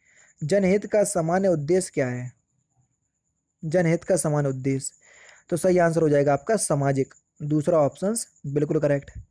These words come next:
भ्रष्टाचार निवारण अधिनियम उन्नीस सौ अट्ठासी के अंतर्गत जुर्माने को नियत करने के लिए विचार में लिए जाने वाले विषय किस धारा में वर्णित किए गए हैं? तो किस धारा में वर्णित किए गए हैं?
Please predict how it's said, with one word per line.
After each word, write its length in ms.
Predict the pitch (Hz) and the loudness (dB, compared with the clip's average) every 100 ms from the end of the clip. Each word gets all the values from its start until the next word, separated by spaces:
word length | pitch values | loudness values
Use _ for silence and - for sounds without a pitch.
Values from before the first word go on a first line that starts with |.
| _ _ _ _ - | _ _ _ _ -8
भ्रष्टाचार 640 | 156 185 190 233 220 226 214 | -2 0 0 0 2 2 2
निवारण 360 | 185 180 190 | 2 2 2
अधिनियम 440 | 185 156 160 185 180 | 2 0 2 2 0
उन्नीस 360 | 165 170 160 | -2 -4 -2
सौ 60 | 175 | -2
अट्ठासी 460 | 147 147 147 196 | -2 -2 -2 -2
के 120 | 170 160 | -2 -4
अंतर्गत 400 | 147 151 156 156 | -2 -2 -2 -2
जुर्माने 480 | 147 147 147 165 | -2 -2 -4 -6
को 100 | 165 | -6
नियत 320 | 147 147 175 - | -6 -4 -4 -4
करने 360 | 147 143 151 | -6 -4 -6
के 100 | 143 | -6
लिए 300 | 135 123 120 - _ _ _ - | -6 -6 -8 -12 _ _ _ -6
विचार 420 | 156 156 180 190 | -4 0 2 2
में 120 | 196 185 | 2 0
लिए 240 | 175 190 | 2 2
जाने 260 | 165 160 165 | 2 0 2
वाले 220 | 160 170 | 0 0
विषय 440 | 147 139 151 127 - _ _ - | -2 0 -2 -2 -8 _ _ -2
किस 200 | 220 165 | -2 2
धारा 280 | 151 156 165 | 2 2 0
में 100 | 160 | 0
वर्णित 340 | 151 156 156 | 0 0 -4
किए 220 | 147 143 | -2 0
गए 140 | 131 123 | 0 -2
हैं? 240 | 123 131 _ _ _ _ _ _ _ _ _ _ _ _ _ _ _ _ _ _ _ _ _ _ _ _ _ - | -6 -12 _ _ _ _ _ _ _ _ _ _ _ _ _ _ _ _ _ _ _ _ _ _ _ _ _ -10
तो 80 | 175 | -4
किस 240 | 214 202 | 0 2
धारा 240 | 175 175 185 | 2 2 2
में 100 | 180 | 2
वर्णित 320 | 180 180 175 | 0 0 -2
किए 200 | 175 175 | 0 2
गए 100 | 175 | 0
हैं? 200 | 180 | -2